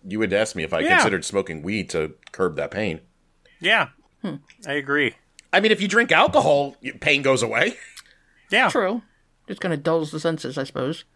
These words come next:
Speaker 3: Yeah.
Speaker 2: But yeah, I, I mean, definitely C B D oil is being marketed as a, as a stress reliever and a pain reliever
Speaker 3: Hmm.
Speaker 2: and a cure for my restless leg syndrome and a cure for weight loss. And
Speaker 1: Mm-hmm.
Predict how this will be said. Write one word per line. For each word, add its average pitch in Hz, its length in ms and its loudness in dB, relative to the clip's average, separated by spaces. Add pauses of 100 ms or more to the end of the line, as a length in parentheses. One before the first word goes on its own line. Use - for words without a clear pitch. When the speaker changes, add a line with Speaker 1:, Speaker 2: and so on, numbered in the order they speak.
(140)
Speaker 3:
Yeah. 277 100 2
Speaker 2:
But - 200 2
yeah, 147 320 2
I, 123 200 2
I 165 80 2
mean, 135 280 2
definitely 135 500 0
C - 180 -6
B 127 120 -4
D 120 200 2
oil 110 240 2
is 98 120 0
being 107 220 -4
marketed 98 440 -2
as 95 140 0
a, 90 240 0
as 95 120 -4
a 95 80 -2
stress - 360 -4
reliever 101 380 -2
and 104 240 0
a - 40 -4
pain 92 280 -6
reliever 87 500 -8
Speaker 3:
Hmm. 143 120 -4 (480)
Speaker 2:
and 110 180 2
a 104 40 -2
cure 110 240 -4
for 113 140 -6
my 98 120 2
restless 92 420 -4
leg 98 220 -2
syndrome 104 520 -6 (380)
and 101 220 -2
a 98 40 -2
cure 104 220 -2
for 95 160 -4
weight 101 220 -2
loss. 107 480 -4
And 104 140 -6
Speaker 1:
Mm-hmm. 104 420 -6